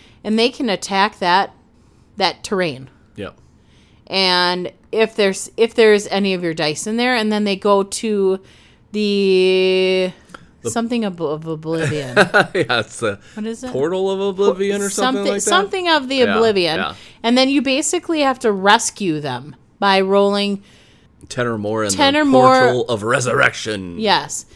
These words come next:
Speaker 2: <laughs>
Speaker 1: Ten or more, but they have to be the same dice roll. So you'd have to have, like, two fives or two sixes
Speaker 2: Mm-hmm.
Speaker 1: or, like,
Speaker 2: Three fours.
Speaker 1: three fours,
Speaker 2: <laughs>
Speaker 1: yeah.
Speaker 2: Yeah, exactly.
Speaker 1: Something like that to be able to rescue these dice.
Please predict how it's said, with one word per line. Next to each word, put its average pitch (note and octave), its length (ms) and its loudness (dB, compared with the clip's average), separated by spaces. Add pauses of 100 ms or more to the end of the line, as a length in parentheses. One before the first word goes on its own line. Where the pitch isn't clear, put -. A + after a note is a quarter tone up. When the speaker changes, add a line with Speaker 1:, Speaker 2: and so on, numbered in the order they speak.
(120)
Speaker 2:
<laughs> - 200 -10
Speaker 1:
Ten C4+ 400 0
or C#4 180 -6
more, C4 320 2
but A3 180 -2
they G#3+ 100 0
have A3 280 0
to C4 100 -6
be A#3 200 -2
the G#3 140 -2
same G#3+ 600 -2 (840)
dice A#3+ 360 2
roll. - 340 -6
So - 240 0
you'd A3+ 180 2
have G#3 220 4
to A3+ 80 0
have, G#3+ 120 0
like, F#3+ 200 0
two C4+ 200 -4
fives G#3 540 2
or D#3 60 -8
two A3+ 220 -8
sixes D4 760 -4
Speaker 2:
Mm-hmm. G#2 320 -10 (140)
Speaker 1:
or, A3+ 760 8
like, G3 680 2 (600)
Speaker 2:
Three A#2 160 -6
fours. F#3+ 180 -2
Speaker 1:
three C4+ 200 0
fours, F3 600 -2
Speaker 2:
<laughs> - 0 -
Speaker 1:
yeah. G#3 380 4
Speaker 2:
Yeah, - 100 -20
exactly. G#2 260 -12
Speaker 1:
Something B3 360 0
like A3 240 0
that G#3 340 4
to B3 100 -2
be G#3 160 0
able G3+ 220 0
to A3 140 -4
rescue E3+ 600 0
these C#3+ 300 -2
dice. - 560 -6